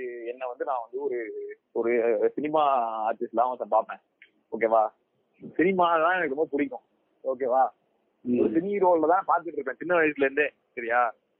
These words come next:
Speaker 1: So,
Speaker 2: ம்.
Speaker 1: நான் வந்து ஒரு திடீர்னு சினிமாவில் நடிக்கணும் அப்படிங்கிற தாட் எனக்கு இல்ல. எனக்கு வந்து
Speaker 2: ம்.
Speaker 1: இதுக்கு முன்னாடி இந்த நான் ஃபர்ஸ்ட் ஃபர்ஸ்ட் நான் நடிக்க ஆரம்பிக்கிறதுக்கு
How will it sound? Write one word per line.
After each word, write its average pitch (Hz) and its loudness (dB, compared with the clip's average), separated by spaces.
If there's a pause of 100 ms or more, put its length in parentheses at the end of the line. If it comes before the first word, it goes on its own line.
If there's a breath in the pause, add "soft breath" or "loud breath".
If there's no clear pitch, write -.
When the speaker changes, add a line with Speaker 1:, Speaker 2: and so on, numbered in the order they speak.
(280)
Speaker 1:
So, 160 2
Speaker 2:
ம். 120 0 (120)
Speaker 1:
நான் 160 2
வந்து 180 -2
ஒரு 196 -2
திடீர்னு 233 -2
சினிமாவில் 185 -6
நடிக்கணும் 147 -4
அப்படிங்கிற 151 -4
தாட் 139 2
எனக்கு 131 -6
இல்ல. 120 0 (160)
எனக்கு 143 0
வந்து 131 2
Speaker 2:
ம். - -2
Speaker 1:
இதுக்கு - -12
முன்னாடி 165 -4
இந்த 135 2
நான் 131 0
ஃபர்ஸ்ட் - -8
ஃபர்ஸ்ட் 156 -12
நான் 160 -4
நடிக்க 147 -2
ஆரம்பிக்கிறதுக்கு 147 -2